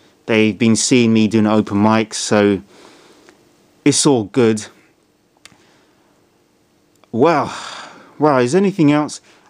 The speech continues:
I don't think there's anything else I really need to say at this present time. Trying to remind myself, no, there's not. If anything, I might do another video after Christmas,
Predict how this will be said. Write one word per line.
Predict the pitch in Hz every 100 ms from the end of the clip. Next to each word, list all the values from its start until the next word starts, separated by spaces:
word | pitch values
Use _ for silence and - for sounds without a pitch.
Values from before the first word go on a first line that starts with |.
| -
I | 226 240
don't | 233 226 214
think | 214 190
there's | 156 180 160
anything | 160 165 - 143 135
else | 135 -
I | 104
really | 101 117 160 160
need | 151 147 143
to | 135
say | - 139 123 120
at | - -
this | 113
present | - 131 113 110
time. | - - 156 160 160 160 165 160 - - - - - _ _
Trying | - 127
to | 120
remind | 120 123 127
myself, | 123 117 - 127 117
no, | 107 104 107 98
there's | 104 98
not. | 120 107 - - - _ _ _ -
If | 170 180
anything, | 170 156 - 147 135 135 131 _ _ _ _ _ _ _ _ _
I | - 135
might | 151 143
do | 131 131
another | 131 117
video | 113 127 117 120 113 113 110 - _ _ _ _ _ _ _ _ _ _ _ _ _ _ _ 87 -
after | 135 131 -
Christmas, | 120 - 123 - - 113 107 - -